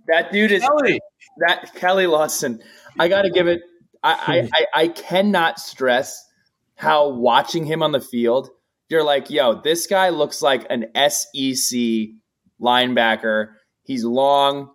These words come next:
Speaker 1: he's fast, he's everywhere. He's only gonna get better as he begins to understand the game, another year in the weight room. He is one of, you know, a good group of young players who are going to be special and going to be a big part of this program moving forward.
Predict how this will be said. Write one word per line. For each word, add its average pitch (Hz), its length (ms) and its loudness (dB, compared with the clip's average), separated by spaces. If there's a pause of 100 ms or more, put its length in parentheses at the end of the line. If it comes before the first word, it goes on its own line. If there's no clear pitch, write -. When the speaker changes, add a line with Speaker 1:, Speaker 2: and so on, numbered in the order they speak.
Speaker 1:
he's 117 180 -6
fast, 127 640 2 (120)
he's 117 280 -6
everywhere. 127 800 2 (220)
He's 123 220 -6
only 147 260 0
gonna 139 180 0
get 127 200 0
better 113 420 2 (300)
as 123 140 0
he 123 140 -2
begins 117 380 -4
to - 80 -4
understand 113 460 -4
the 98 40 -10
game, 143 460 -2
another 117 220 -2
year 110 180 -2
in 104 80 -8
the 90 80 -12
weight 143 260 0
room. 127 460 -2 (380)
He 170 240 -2
is 170 160 -2
one 156 180 2
of, 139 240 -4 (200)
you 156 120 -2
know, 131 160 2
a 143 120 2
good 147 340 0
group 156 260 0
of 139 140 0
young 131 280 0
players 135 500 2
who 123 100 -2
are 120 100 4
going 120 260 0
to 120 60 -2
be 113 340 0
special 117 760 0 (200)
and 120 320 2
going 120 180 2
to 117 60 -2
be 120 100 2
a 110 60 2
big 117 180 -2
part 120 160 0
of 117 60 0
this 110 120 -4
program 117 440 0
moving 107 240 -4
forward. 113 480 0